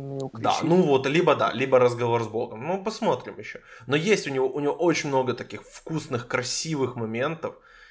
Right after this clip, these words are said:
Speaker 2: И, э, я надеюсь, что эта роль действительно останется, э, вот, памятной. И мы будем вспоминать Боузмана, да. Вот это, там, «Чёрная пантера» и, наверное, ну, «The Five Bloods», «Сорок два», и вот,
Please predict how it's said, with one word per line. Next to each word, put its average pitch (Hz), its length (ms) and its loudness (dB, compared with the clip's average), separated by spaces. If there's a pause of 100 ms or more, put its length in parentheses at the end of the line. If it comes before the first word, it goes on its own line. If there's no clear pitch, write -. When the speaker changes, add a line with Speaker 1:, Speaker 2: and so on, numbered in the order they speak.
(140)
Speaker 2:
И, 123 520 0
э, 101 420 -2
я 127 300 2
надеюсь, 113 380 -2
что 107 360 -2
эта 113 300 -2
роль 113 220 0
действительно 110 500 -8
останется, 110 600 -4
э, 107 720 -8
вот, 104 360 -16
памятной. 98 500 -14
И - 460 -18 (180)
мы 117 240 -6
будем 113 320 -6
вспоминать 107 420 -6
Боузмана, 113 540 -4
да. 101 240 -8 (440)
Вот 104 200 -6
это, 127 420 0
там, - 220 -16
«Чёрная 107 380 -4
пантера» 120 580 0
и, - 240 -10
наверное, 107 680 -10
ну, 110 300 -16
«The 107 100 -12
Five 104 240 -6
Bloods», 117 600 -4 (440)
«Сорок 104 420 -2
два», 117 640 0
и 107 340 -16
вот, 87 200 -18